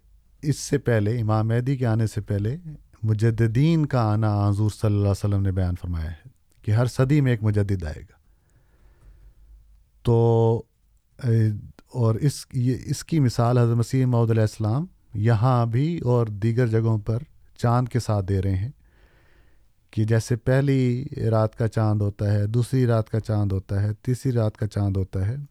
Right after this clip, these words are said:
تو وہ بالکل باریک چاند ہوتا ہے، اس کی روشنی اتنی نہیں ہوتی۔ تو یہی حال، اے، مجددین کا ہے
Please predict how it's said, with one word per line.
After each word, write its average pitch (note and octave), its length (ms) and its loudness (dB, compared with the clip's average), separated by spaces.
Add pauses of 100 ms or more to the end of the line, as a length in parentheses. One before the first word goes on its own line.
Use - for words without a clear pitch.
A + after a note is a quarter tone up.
(560)
تو A#2+ 120 -2
وہ C3 520 0 (260)
بالکل C3 380 -2
باریک A2+ 540 0
چاند A2 300 -2
ہوتا G#2+ 320 -2
ہے، C#3 120 -4
اس B2 180 -6
کی A#2+ 200 -2
روشنی A2+ 440 0
اتنی C3+ 220 0
نہیں C#3 240 2
ہوتی۔ - 320 -6 (1500)
تو A2 280 2
یہی D3 340 2
حال، A#2+ 400 0 (800)
اے، G#2+ 200 -2
مجددین A2+ 1000 2
کا A2+ 320 0
ہے B2+ 220 -2